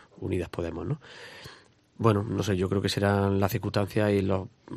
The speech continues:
planteamientos los que se pongan sobre la mesa en ese momento los que nos lleven a ver si hay más acuerdo sobre iniciativas concretas, ¿no? Más acuerdo o más discrepancia en cada caso, ¿no? Lo que está claro es que, bueno, habrá un prisma siempre que decimos que al final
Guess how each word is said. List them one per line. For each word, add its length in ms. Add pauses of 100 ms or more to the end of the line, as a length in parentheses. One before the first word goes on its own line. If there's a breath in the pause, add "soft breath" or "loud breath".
planteamientos 560
los 100
que 120
se 100
pongan 180
sobre 180
la 40
mesa 480
en 160
ese 140
momento 360
los 120
que 80
nos 80
lleven 260
a 40
ver 100
si 120
hay 140
más 100
acuerdo 380 (540 loud breath)
sobre 180
iniciativas 460
concretas, 360
¿no? 120
Más 160
acuerdo 360
o 540 (240)
más 160
discrepancia 480
en 60
cada 180
caso, 240
¿no? 140 (420 loud breath)
Lo 120
que 80
está 120
claro 260
es 60
que, 840
bueno, 200
habrá 180
un 140
prisma 360
siempre 200
que 80
decimos 340
que 80
al 40
final 280